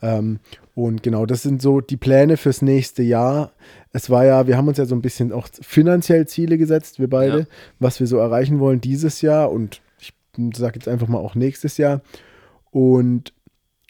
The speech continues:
Speaker 1: ja, was das angeht, sieht's einfach momentan grad ganz gut aus. So,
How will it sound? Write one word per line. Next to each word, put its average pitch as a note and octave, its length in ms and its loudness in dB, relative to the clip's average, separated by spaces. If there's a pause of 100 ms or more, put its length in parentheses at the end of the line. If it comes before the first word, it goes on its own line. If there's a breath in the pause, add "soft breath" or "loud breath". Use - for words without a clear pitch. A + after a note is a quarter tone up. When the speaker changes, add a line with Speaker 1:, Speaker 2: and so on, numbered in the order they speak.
(140)
Speaker 1:
ja, C3 320 2
was - 200 -2
das D3+ 220 -4
angeht, C#3 440 -2
sieht's - 240 -10
einfach B2+ 280 -6
momentan B2+ 580 -2 (160)
grad - 280 -8
ganz B2 260 -8
gut D#3+ 220 -12
aus. E3 300 -2
So, D3 320 -2